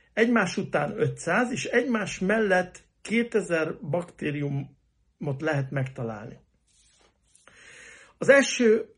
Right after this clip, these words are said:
áttörés ezen a területen a holland Anthony van Rabenhoek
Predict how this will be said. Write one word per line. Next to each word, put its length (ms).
áttörés 880
ezen 220
a 140
területen 840
a 80
holland 680
Anthony 800
van 520
Rabenhoek 720